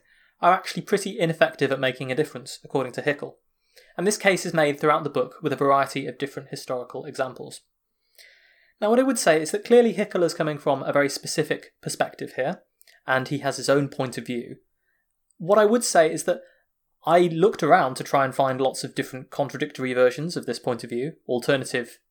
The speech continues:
uh, versions of the history of global inequality, and I found that lots of them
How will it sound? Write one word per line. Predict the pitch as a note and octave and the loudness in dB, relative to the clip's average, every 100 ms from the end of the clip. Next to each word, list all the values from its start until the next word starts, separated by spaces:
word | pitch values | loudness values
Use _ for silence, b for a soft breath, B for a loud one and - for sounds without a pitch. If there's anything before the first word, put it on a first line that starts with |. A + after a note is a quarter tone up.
| _ | _
uh, | B2+ B2 | -16 -14
versions | A#2+ C3 B2 B2 C3 D#3+ | 0 6 6 4 -4 -8
of | - | -8
the | B2 | -6
history | B2+ - B2 | -6 -4 -8
of | A#2 | -2
global | B2+ A#2+ | -2 -2
inequality, | A#2+ A#2+ B2 B2 B2+ B2+ B B | -6 -4 -6 -6 -10 -14 B B
and | - D#3+ | -2 2
I | |
found | A3+ G#3+ | 4 2
that | A3 | 2
lots | G#3 - | -2 -2
of | F#3 | -4
them | F#3 | -4